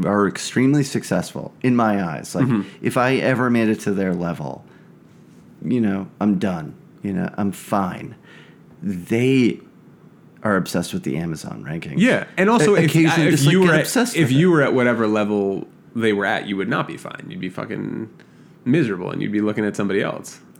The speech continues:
Speaker 1: But
Speaker 2: I think.
Speaker 1: But, like, there, there's something that has removed the purist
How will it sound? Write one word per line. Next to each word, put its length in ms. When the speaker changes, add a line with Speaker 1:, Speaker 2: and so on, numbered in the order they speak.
Speaker 1:
But 220
Speaker 2:
I 100
think. 380
Speaker 1:
But, 220
like, 180
there, 320
there's 240
something 400
that 120
has 220
removed 580
the 80
purist 840